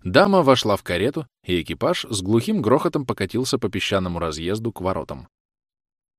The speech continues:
Фредерик с другой стороны подошёл к тем же воротам, и так как пройти было слишком тесно, он остановился, чтобы переждать карету.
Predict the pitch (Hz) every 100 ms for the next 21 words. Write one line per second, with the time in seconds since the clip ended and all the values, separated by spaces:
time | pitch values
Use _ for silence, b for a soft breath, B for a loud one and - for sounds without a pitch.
0 | _ - 85 78 80 135 107 92 87 95
1 | - 92 90 98 87 85 82 87 80 -
2 | 85 78 76 73 101 165 147 - _ _
3 | _ _ b - 95 117 - 117 98 -
4 | - 113 113 113 104 95 92 95 95 -
5 | 98 110 202 - 80 - _ _ _ _
6 | _ 101 117 - 101 98 147 185 - 160
7 | - 135 131 - 113 98 87 78 - 92
8 | 85 -